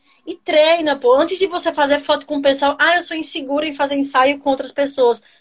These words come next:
Treina você. Bota, bota lá o telefone assim, pezinho, faz pose, "Essa pose aqui fica legal. E se eu fizer isso?" Pra você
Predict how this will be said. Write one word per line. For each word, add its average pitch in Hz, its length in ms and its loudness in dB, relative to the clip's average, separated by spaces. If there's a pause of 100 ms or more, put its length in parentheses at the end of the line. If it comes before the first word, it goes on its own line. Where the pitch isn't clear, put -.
(100)
Treina 392 240 -2
você. 392 400 0 (280)
Bota, 330 460 2
bota 294 300 2
lá 302 180 4
o 294 160 4
telefone 285 540 0
assim, 277 260 -2
pezinho, 277 560 2 (160)
faz 285 320 -2
pose, 262 340 4
"Essa 240 220 -4
pose 240 220 -8
aqui 254 100 -8
fica 254 260 -6
legal. 240 500 2
E 277 40 -4
se 277 80 -6
eu 381 80 -4
fizer 359 300 -2
isso?" 277 460 -2 (240)
Pra 339 140 2
você 392 320 0